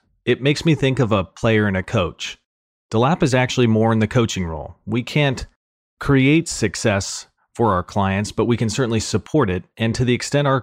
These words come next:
clients are successful, they often bring us along for the ride. And so we have this deep, sincere, authentic desire to see you win in all areas of your life,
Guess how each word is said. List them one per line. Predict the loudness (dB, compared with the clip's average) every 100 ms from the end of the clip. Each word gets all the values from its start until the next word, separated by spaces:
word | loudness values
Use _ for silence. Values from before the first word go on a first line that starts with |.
| _
clients | -2 0 0 0
are | -2
successful, | -2 -2 0 -2 0 -2
they | 0 2
often | 2 0 0
bring | 2 0
us | 0
along | 0 2 0
for | -2
the | 0
ride. | 2 2 0
And | -2
so | 0 0
we | 2
have | 2 0 2
this | 0 0
deep, | -8 -4 -2 -2
sincere, | -4 -4 -2 -2 0 0 2
authentic | -2 0 0 0 0 -2 -2 _ _ _ _ 0
desire | 2 4 4 4 2
to | 2 -2
see | 0 0 2
you | 4
win | 4 4 4
in | 2
all | 0 0 2
areas | 2 2 0 -2
of | -4
your | -2
life, | -2 -2